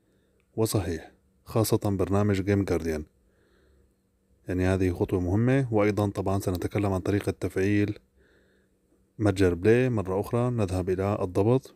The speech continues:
بهذا المكان كما تشاهدون، سنتكلم طبعًا بالتفصيل عن طريقة التفعيل أيضًا كي لا نواجه أي مشاكل. نذهب إلى التطبيقات في هذا المكان داخل الضبط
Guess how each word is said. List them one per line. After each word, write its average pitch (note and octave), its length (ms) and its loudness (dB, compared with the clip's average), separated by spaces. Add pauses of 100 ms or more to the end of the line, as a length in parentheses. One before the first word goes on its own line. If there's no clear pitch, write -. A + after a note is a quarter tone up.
بهذا F2 260 -4
المكان G#2+ 400 -2
كما F#2 160 -2
تشاهدون، F2+ 600 -2 (1040)
سنتكلم F#2 560 -4
طبعًا F#2 320 -2
بالتفصيل A2 680 -2 (400)
عن F#2+ 80 -8
طريقة F#2+ 500 -2 (360)
التفعيل G2+ 460 -2
أيضًا A#2+ 400 2 (680)
كي G2 220 0
لا F#2+ 160 0
نواجه F#2+ 400 0
أي G#2 260 2
مشاكل. E2+ 420 -8
نذهب G#2 340 0
إلى G#2+ 320 0 (640)
التطبيقات G#2 640 -4
في - 140 -6
هذا F2+ 160 -2
المكان A#2 460 -2 (520)
داخل F2+ 300 -2
الضبط A2 460 2